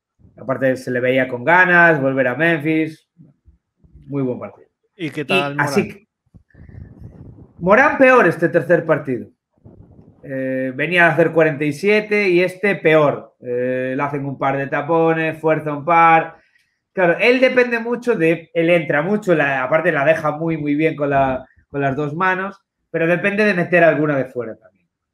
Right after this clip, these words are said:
Speaker 1: Y en este, pues, quizás no estuvo tan. Yo pienso que pagaron eso. El partido lo aguantan.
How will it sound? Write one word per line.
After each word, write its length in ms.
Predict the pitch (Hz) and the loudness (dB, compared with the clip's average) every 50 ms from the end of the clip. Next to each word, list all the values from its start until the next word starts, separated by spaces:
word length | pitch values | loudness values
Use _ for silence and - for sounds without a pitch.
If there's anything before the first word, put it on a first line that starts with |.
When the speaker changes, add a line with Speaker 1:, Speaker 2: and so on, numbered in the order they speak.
| _ _ _ _ _ _ _ _ _ | _ _ _ _ _ _ _ _ _
Speaker 1:
Y 640 | - 143 139 135 135 135 135 135 135 135 135 135 135 | -12 -8 -6 -4 -4 -2 -2 -2 -2 0 0 -2 -2
en 120 | 135 135 147 | -2 -2 -4
este, 220 | 139 143 - 135 | -6 -4 -6 -8
pues, 140 | 120 131 - | -8 -10 -10
quizás 280 | - 139 123 135 127 - | -10 -8 -6 -6 -6 -6
no 80 | 117 | -8
estuvo 260 | 113 _ 117 110 104 - | -12 _ -12 -12 -12 -14
tan. 120 | - _ _ _ _ _ _ _ _ _ _ _ _ _ _ _ _ _ _ _ _ _ _ _ _ _ _ _ _ _ _ _ _ _ _ _ _ _ _ _ _ _ _ _ _ _ _ _ _ _ _ _ _ _ - | -16 _ _ _ _ _ _ _ _ _ _ _ _ _ _ _ _ _ _ _ _ _ _ _ _ _ _ _ _ _ _ _ _ _ _ _ _ _ _ _ _ _ _ _ _ _ _ _ _ _ _ _ _ _ -6
Yo 140 | 156 170 196 | -2 0 2
pienso 180 | 202 214 202 - | 2 4 4 4
que 100 | 196 175 | 2 4
pagaron 420 | 147 180 170 180 190 180 165 156 | 4 4 4 6 6 4 4 4
eso. 240 | 151 139 - - 139 | 2 0 -2 -4 -8
El 220 | 135 - 165 151 - | -6 -4 -4 -2 0
partido 300 | 160 160 165 196 202 190 | 0 0 2 2 2 4
lo 100 | 185 170 | 6 6
aguantan. 800 | 160 170 190 190 190 190 - 226 226 254 262 269 - - - | 6 6 4 4 2 2 2 2 2 2 2 -4 -10 -16 -20